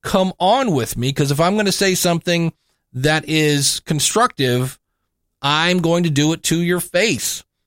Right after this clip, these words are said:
I might actually turn it into a video show. There's all sorts of different ways you can tweak things. And in this case,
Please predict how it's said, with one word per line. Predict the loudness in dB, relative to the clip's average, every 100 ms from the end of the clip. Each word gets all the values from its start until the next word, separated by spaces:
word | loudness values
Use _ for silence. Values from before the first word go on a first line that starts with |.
| _ -4
I | -2
might | 0 0
actually | 0 0 -2 -4 -4
turn | -2 0
it | 0
into | -2 0
a | -2
video | 0 0 2 2 0
show. | 0 0 0
There's | -2 -2
all | 0 0
sorts | 0 -4 -2
of | -2
different | -2 -4 0
ways | 2 2 0 -4 _ _ _
you | -4 -2
can | 0 -2
tweak | -2 -2 -4 -6
things. | -6 -4 -2 -4 -6 -12 _ _ _ _ _ _ _ _ _
And | -2 0 2 0 -4 _ _ _ -4
in | 0
this | 2 2
case, | 0 0 0 0 -4 -8